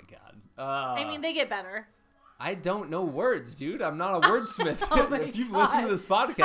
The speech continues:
Speaker 2: How
Speaker 1: you
Speaker 2: many
Speaker 1: know.
Speaker 2: <laughs> Well, true.
Speaker 1: Yeah. My least
Speaker 2: You're not
Speaker 1: favorite
Speaker 2: a wordsmith.
Speaker 1: I'm not a wordsmith.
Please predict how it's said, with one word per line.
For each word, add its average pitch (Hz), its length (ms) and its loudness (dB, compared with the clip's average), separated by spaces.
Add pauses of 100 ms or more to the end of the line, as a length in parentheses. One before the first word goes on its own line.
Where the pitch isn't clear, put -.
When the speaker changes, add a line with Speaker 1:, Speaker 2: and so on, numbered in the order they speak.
Speaker 2:
How 381 120 6
Speaker 1:
you 494 100 2
Speaker 2:
many 190 60 -6
Speaker 1:
know. 269 260 -4
Speaker 2:
<laughs> - 20 -6
Well, 254 360 -2
true. 226 500 -6 (120)
Speaker 1:
Yeah. 156 280 -6 (880)
My 131 160 -6
least 170 300 -6
Speaker 2:
You're 392 40 -12 (140)
not 480 100 2
Speaker 1:
favorite 302 200 0
Speaker 2:
a - 20 6 (460)
wordsmith. 214 220 -4
Speaker 1:
I'm 220 120 2
not 226 160 2
a 233 40 2
wordsmith. 233 560 -6